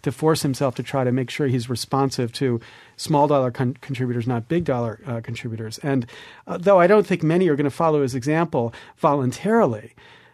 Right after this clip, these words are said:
you know, Sarbanes has been a big pusher for the kind of citizen-funded small dollar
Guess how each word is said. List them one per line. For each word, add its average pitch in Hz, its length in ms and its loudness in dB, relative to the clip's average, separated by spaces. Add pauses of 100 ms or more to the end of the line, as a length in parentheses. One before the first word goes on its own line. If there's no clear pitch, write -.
(100)
you 156 80 -2
know, 131 80 -2
Sarbanes 170 540 2
has 127 120 -4
been 131 180 -2
a 127 60 0
big 160 400 0
pusher 123 480 -2
for 127 380 -2
the 123 100 -4
kind 127 260 -2
of 117 140 -4
citizen-funded 127 960 -2
small 135 400 0
dollar 123 480 0